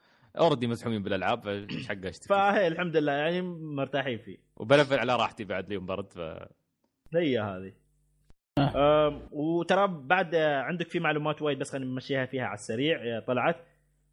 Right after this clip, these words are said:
Speaker 2: أم، طبعًا طالما نزل اكسبانشن توقعوا ليفل كاب بيزيد من ستين لسبعين، عشر ليفلات زياده. وطبعًا
Speaker 1: أوكي.
Speaker 2: طالما عندك عشر ليفلات زياده توقع في حركات زياده بعد حق الش-،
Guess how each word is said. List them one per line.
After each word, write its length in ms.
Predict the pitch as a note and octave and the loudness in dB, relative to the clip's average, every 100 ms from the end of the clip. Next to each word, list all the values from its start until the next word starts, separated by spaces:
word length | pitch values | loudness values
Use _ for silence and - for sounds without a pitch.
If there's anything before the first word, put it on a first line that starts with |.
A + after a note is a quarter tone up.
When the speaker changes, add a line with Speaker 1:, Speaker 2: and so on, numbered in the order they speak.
| - | 0
Speaker 2:
أم، 680 | C#3 D3 D3 D3 D3 D3 C#3+ | 4 6 6 4 4 0 0
طبعًا 440 | F3+ F3 F#3 E3+ - | 2 4 2 -2 -2
طالما 240 | E3+ E3+ E3 | 2 2 2
نزل 220 | D#3 D#3 | 2 2
اكسبانشن 500 | D3+ - F3+ G3 F#3 | 0 0 0 0 2
توقعوا 600 | E3+ D3+ C#3+ C#3+ C#3 B2+ - | 2 4 4 4 0 -6 -6
ليفل 400 | C#3 B2+ C#3+ B2+ | -4 0 -2 0
كاب 280 | D3+ C#3 | 0 0
بيزيد 420 | B2 A2+ C#3 D3+ A#2+ | -2 -4 -4 -4 -6
من 80 | |
ستين 360 | A#2+ A#2+ - C3+ | -6 -6 -4 -2
لسبعين، 540 | B2 B2 G#2 A#2+ D3 - _ - | 0 -2 0 -2 -4 -8 _ -4
عشر 260 | B2+ C#3 | 0 2
ليفلات 300 | B2+ B2+ B2 | 2 2 2
زياده. 580 | G#2+ A2+ A2 E3 - _ _ _ _ _ - | 0 -2 0 -2 -4 _ _ _ _ _ 0
وطبعًا 200 | - G3+ | 6 8
Speaker 1:
أوكي. 100 | G#3+ | 8
Speaker 2:
طالما 200 | G3+ F#3+ | 4 2
عندك 480 | F#3 F#3+ - E3+ - | 0 -2 -4 -6 -4
عشر 180 | F3+ F#3+ | -2 0
ليفلات 360 | F#3 F3 F3+ C#3 | 0 2 0 0
زياده 420 | E3 F#3 G3+ A#3 | 0 2 0 -2
توقع 340 | A3 G3 F#3+ | -2 -2 0
في 160 | F3+ F#3 | 0 0
حركات 400 | E3 D#3 G3+ C3+ | 0 2 0 0
زياده 320 | A2+ G#2 F#2+ | -4 -6 -6
بعد 260 | F2+ F2 - | -12 -14 -8
حق 160 | B2+ | -8
الش-، 200 | A2 - | -8 -12